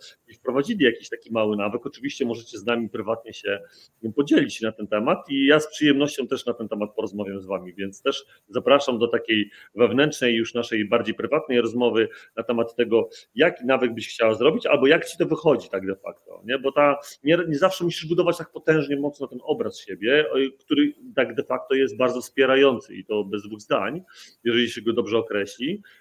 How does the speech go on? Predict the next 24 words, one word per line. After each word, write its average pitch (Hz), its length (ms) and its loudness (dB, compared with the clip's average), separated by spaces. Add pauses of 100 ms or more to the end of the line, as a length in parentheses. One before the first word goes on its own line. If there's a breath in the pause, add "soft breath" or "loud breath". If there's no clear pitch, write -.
(160 soft breath)
y, 123 260 2
ale 165 300 4 (140)
nawet 170 320 -2
nadać 185 280 4
pewien 170 300 0
kierunek 156 480 2
i - 40 -20
taką 123 260 -4
intencję, 120 540 0 (100)
nie? 120 180 -2
I, 120 440 -4
i 131 40 0
budować 139 520 2
siebie 110 260 -4
w 107 40 -10
międzyczasie, 117 760 -4
tak? 104 160 -8 (100)
Em, 98 600 -6 (280)
więc 104 240 -10
to - 100 -2
też, - 200 -10 (100)
do 110 140 -6
tego 123 220 0
zachęcam 110 500 -6